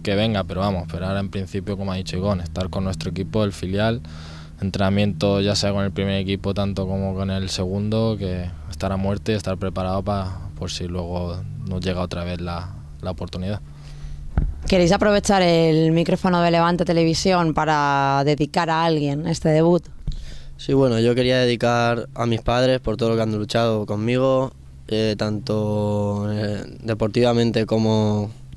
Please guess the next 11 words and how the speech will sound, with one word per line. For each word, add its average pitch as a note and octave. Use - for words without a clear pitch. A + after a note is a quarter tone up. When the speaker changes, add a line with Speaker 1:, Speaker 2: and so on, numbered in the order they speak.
Speaker 3:
como G#2+
fuera A#2
de G#2
lo G#2
que A2
es G#2+
el G#2+
deporte B2
y, G#2+
y G#2+
nada, G#2+